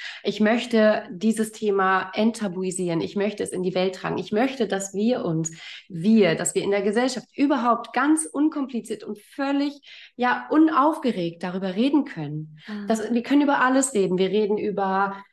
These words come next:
Speaker 1: wie wir uns besser fühlen können, über Sport, über Wellness. Wir reden über Jobs.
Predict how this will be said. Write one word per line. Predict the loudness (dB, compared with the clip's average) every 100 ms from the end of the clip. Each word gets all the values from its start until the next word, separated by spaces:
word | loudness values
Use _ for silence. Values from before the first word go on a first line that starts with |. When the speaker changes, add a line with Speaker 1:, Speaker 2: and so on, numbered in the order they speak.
| _
Speaker 1:
wie | -16 -10 -4 2 4
wir | 4
uns | 2 2
besser | 0 0 -4
fühlen | 0 0
können, | 0 -2
über | 0 -2 -2
Sport, | -6 -6 -2 0 -2
über | -2 0 0
Wellness. | 0 -2 -2 -4 -4
Wir | -6 0
reden | 0 2 0 0 -8 -16 -6
über | -4 -2
Jobs. | -4 -2 0 -2 -6 -12